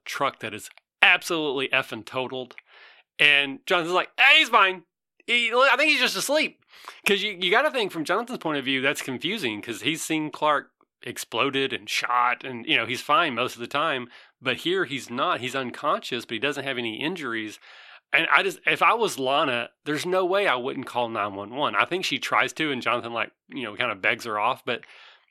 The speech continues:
there's no way I would see that truck and see Clark and not call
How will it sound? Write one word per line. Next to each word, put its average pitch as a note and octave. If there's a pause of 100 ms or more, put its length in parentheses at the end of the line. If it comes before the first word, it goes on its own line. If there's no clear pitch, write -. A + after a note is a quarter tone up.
(220)
there's D3+
no G#3
way F#3+
I C#3+
would B2+
see D3
that B2
truck B2
and A#2
see C3+
Clark B2
and A2
not G2+
call F2+